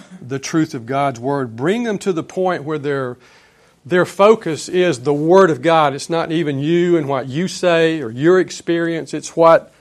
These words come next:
the Word of God says, because that's what binds us together, is the truth of God's Word. So this verse continues to explore that. So look at First Corinthians eight twelve.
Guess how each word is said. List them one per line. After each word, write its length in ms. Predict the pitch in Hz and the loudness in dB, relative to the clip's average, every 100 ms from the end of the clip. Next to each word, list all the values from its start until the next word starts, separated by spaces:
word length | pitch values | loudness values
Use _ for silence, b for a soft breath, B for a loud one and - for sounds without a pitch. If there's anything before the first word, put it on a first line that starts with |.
| b | b
the 100 | 139 | -8
Word 280 | 143 143 156 | -6 0 2
of 140 | 165 143 | 0 0
God 320 | 151 147 139 | 2 2 0
says, 400 | - 165 151 123 | -4 -2 -2 -4
because 320 | 123 - 120 | -10 -12 -8
that's 260 | 143 143 - | -6 -6 -4
what 320 | 147 127 113 | -6 -6 -4
binds 440 | 131 156 180 143 | -2 -2 -4 -6
us 540 | 156 147 139 - - - b b b b b | -6 -4 -6 -14 -18 -20 b b b b b
together, 540 | - 127 156 156 127 | -14 -4 -2 -2 -4
is 240 | 120 123 110 | -8 -12 -12
the 120 | 120 | -14
truth 680 | - 156 143 123 117 _ _ _ b b b b | -8 -6 -4 -6 -10 _ _ _ b b b b
of 120 | 127 120 | -16 -8
God's 340 | 131 127 113 | -6 -6 -8
Word. 440 | 123 123 117 135 180 _ b b | -8 -8 -8 -14 -20 _ b b
So 120 | - | -6
this 200 | 180 214 | -6 -4
verse 340 | 165 208 196 | 0 2 0
continues 580 | - 160 - 196 190 175 | -2 -10 -4 -2 0 -2
to 120 | 175 | -4
explore 520 | 156 - - 170 151 123 | -8 -10 -4 -2 0 -2
that. 260 | 127 - | -8 -12
So 140 | - 139 | -12 -8
look 180 | 160 | -6
at 120 | 180 180 | -6 -6
First 400 | - 196 185 - | 0 0 0 -4
Corinthians 1040 | 175 170 185 185 151 139 139 139 - _ _ _ _ b b b b - | -4 -2 -2 -4 -8 -6 -8 -14 -20 _ _ _ _ b b b b 0
eight 280 | 185 185 - | 0 0 -4
twelve. 680 | - 180 139 123 139 _ | 2 2 2 -2 -8 _